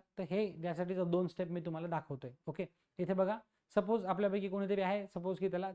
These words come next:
चौऱ्याण्णव पर्सेंटाइल मार्क्स आलेत. इथे चौऱ्याण्णव आपण इथे बघूयात. Actually हे पेज, अ, आडवं आहे,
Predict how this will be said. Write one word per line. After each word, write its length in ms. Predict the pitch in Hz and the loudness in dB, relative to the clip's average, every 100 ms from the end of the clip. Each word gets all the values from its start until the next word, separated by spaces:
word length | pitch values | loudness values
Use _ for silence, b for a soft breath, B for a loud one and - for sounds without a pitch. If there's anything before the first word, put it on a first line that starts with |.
| - | 4
चौऱ्याण्णव 440 | 208 202 214 214 | 8 8 6 4
पर्सेंटाइल 460 | 196 196 190 190 180 | 4 2 2 0 0
मार्क्स 260 | 170 156 147 | 0 -2 -4
आलेत. 180 | 143 | -4
इथे 200 | 147 151 | -4 -4
चौऱ्याण्णव 400 | 156 175 165 170 | -2 0 0 -2
आपण 240 | 165 165 165 | -2 -4 -4
इथे 140 | 160 | -2
बघूयात. 280 | 175 170 147 - b b 165 | 0 0 -2 -6 b b -8
Actually 320 | 165 208 202 | -2 2 2
हे 80 | 208 | 4
पेज, 400 | 208 214 190 156 - | 6 6 4 -6 -8
अ, 180 | 156 156 - | -6 -4 -2
आडवं 280 | 160 180 202 | 2 4 4
आहे, 220 | 180 226 | 2 -2